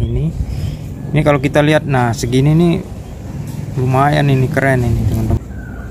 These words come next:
Apalagi kalau mau dicangkok, misalnya di sini dicangkok ulang, ini bahannya menjadi lumayan bagus. Tapi resikonya akan tambah lama, teman-teman, kalau kita main cangkok.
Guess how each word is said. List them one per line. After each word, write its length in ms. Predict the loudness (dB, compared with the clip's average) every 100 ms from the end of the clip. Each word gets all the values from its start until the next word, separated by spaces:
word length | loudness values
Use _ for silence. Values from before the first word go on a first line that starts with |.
| -10 -8 -6 -6 -6 -6 -6
Apalagi 320 | -2 0 2 0
kalau 560 | 2 4 4 2 0 0
mau 160 | 2 2
dicangkok, 560 | 2 2 0 -2 -2
misalnya 400 | -2 0 2 2
di 80 | 0
sini 320 | 0 0 2 0 -2 -6 -6 -6 -6 -6 -8 -8 -10 -10 -8 -8 -8 -10 -8
dicangkok 800 | -6 0 2 2 0 -2 -2 -4
ulang, 400 | 0 2 2 0 -2 -6 -8 -8 -10 -10 -12 -10 -12 -12 -12 -12 -12 -10 -2
ini 160 | 0
bahannya 720 | 2 2 2 2 4 6 6
menjadi 320 | 4 2 2 0
lumayan 320 | 2 0 0
bagus. 560 | 0 -2 -4 -10 -10 -10 -10 -12 -12 -12 -12 -12 -12 -12 -12 -2
Tapi 320 | 0 2 2
resikonya 800 | 2 0 2 4 6 6 4 2
akan 320 | 2 0 2
tambah 320 | 0 0 2
lama, 320 | 2 2 2 0
teman-teman, 480 | -2 -2 -4 -4
kalau 240 | -2 -2 -2
kita 480 | -2 0 2 0 0
main 240 | 0 0
cangkok. 400 | -2 -4 -4